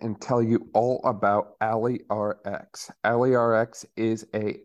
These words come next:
at-home food sensitivity and gut health testing panel. You order online and then receive and complete your test at home for food sensitivities. You then receive a custom report online through your member portal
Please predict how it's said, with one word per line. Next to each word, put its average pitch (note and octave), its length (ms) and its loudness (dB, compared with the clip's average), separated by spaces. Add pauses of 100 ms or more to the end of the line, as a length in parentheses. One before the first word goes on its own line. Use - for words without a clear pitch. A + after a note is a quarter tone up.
(100)
at-home B2 760 0
food D#3 240 0
sensitivity A#2+ 680 -4
and G2+ 140 -2
gut A2+ 220 0
health G#2 320 -2
testing G2+ 400 -8
panel. A#2+ 480 -2 (320)
You C3 240 2
order F#3 280 2
online A#2 600 0
and A#2 120 -2
then A#2+ 120 0
receive C3 640 -4
and A2 160 -4
complete B2 480 -2
your A2 220 2
test - 500 -6
at G#2 220 -2
home A#2+ 360 0
for G#2+ 280 -2
food G#2+ 300 -4
sensitivities. - 840 -8 (400)
You A2 140 -2
then D#3 200 0
receive C#3 380 0 (100)
a B2+ 200 -2
custom C3 560 -2
report A2+ 480 2
online G#2+ 560 2
through A#2+ 160 -10
your G2+ 100 -2
member G2+ 300 -2
portal G#2 460 -2